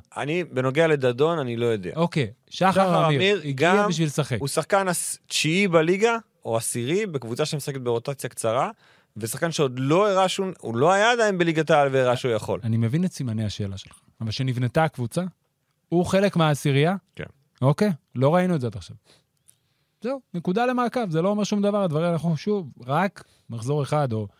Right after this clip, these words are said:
Speaker 2: שבועיים ראשונים של עונה.
Speaker 1: מעביר אותנו טוב למלפפון?
Speaker 2: כן.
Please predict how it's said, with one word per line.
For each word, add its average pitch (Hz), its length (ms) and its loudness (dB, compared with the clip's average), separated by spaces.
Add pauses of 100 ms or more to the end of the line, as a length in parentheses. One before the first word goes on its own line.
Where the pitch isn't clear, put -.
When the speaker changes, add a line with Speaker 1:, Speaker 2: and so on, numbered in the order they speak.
(300)
Speaker 2:
שבועיים 139 400 2
ראשונים 123 300 0
של 113 160 -4
עונה. 98 160 -6 (280)
Speaker 1:
מעביר 104 240 0
אותנו 127 280 -2
טוב 123 180 0
למלפפון? 117 640 -2 (840)
Speaker 2:
כן. 120 160 -2